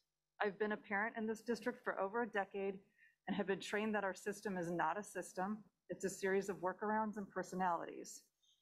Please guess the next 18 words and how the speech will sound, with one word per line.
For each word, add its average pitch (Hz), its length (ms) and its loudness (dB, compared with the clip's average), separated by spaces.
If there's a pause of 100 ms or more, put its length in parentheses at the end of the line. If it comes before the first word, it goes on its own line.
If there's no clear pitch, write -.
(160)
Our 185 80 6
systems 220 540 0
need 190 160 2
to 170 80 0
change. 226 640 2 (300)
This 175 120 -2
is 170 120 -2
not 180 200 2
working. 254 540 2 (440)
And 202 80 4
most 196 240 0
importantly, 202 440 0
it's - 160 -4
not 180 180 0
working 180 380 -4
for 185 80 2
our 170 120 2
students. - 680 -4